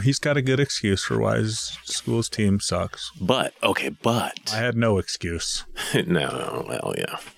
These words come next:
Speaker 2: But their, their, uh, theater program is excellent.
Speaker 1: Okay.
Speaker 2: The, I didn't get to go last year. They did The Lightning Thief.
Speaker 1: What's that?
Speaker 2: And he said that, uh,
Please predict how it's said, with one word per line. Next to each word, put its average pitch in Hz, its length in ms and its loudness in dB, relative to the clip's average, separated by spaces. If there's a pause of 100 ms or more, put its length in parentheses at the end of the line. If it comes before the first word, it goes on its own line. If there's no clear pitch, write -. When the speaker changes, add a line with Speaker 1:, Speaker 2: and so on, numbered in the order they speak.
(340)
Speaker 2:
But 113 360 0 (760)
their, 87 480 2 (460)
their, 78 300 2
uh, - 320 -2
theater 139 320 2
program 65 580 -2
is 78 220 -2
excellent. - 420 0 (640)
Speaker 1:
Okay. 110 320 0 (160)
Speaker 2:
The, 95 320 0
I 107 160 0
didn't 123 180 -2
get 110 80 0
to 104 60 0
go 95 300 2
last 85 580 -2
year. 73 600 -2 (100)
They 82 160 2
did 82 560 0 (220)
The 80 100 0
Lightning 92 420 0
Thief. - 520 -2 (800)
Speaker 1:
What's 120 140 2
that? 120 220 -2
Speaker 2:
And - 100 -6
he 87 60 0
said 85 200 0
that, - 180 -2
uh, 85 340 0